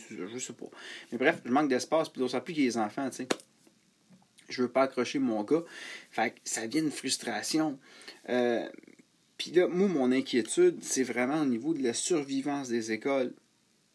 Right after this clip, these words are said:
J'ai vu passer, il y a, la semaine passée, je pense, c'est Pierre-François Flores, euh, qui a fait une vidéo pour s'adresser au gouvernement, tu sais, puis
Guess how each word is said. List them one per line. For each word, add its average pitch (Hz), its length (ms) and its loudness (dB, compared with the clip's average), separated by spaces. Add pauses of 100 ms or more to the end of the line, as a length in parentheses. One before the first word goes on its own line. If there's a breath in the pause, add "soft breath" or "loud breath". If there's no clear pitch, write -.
(640)
J'ai 131 200 2
vu 151 120 -4
passer, 123 420 4
il 185 60 -2
y 143 60 4
a, 95 80 -2
la 104 140 -6
semaine 180 240 -2
passée, 127 400 -4
je - 80 -8
pense, 165 260 -2
c'est 117 180 -2
Pierre-François 143 640 -2
Flores, 127 680 -6 (800 loud breath)
euh, 95 720 -4
qui 117 140 -6
a 117 40 -4
fait 113 220 -6
une 131 140 0
vidéo 120 300 0
pour - 80 -6
s'adresser 110 420 -2
au 147 60 0
gouvernement, 120 760 -2
tu 120 80 -8
sais, 143 300 0
puis 107 220 -6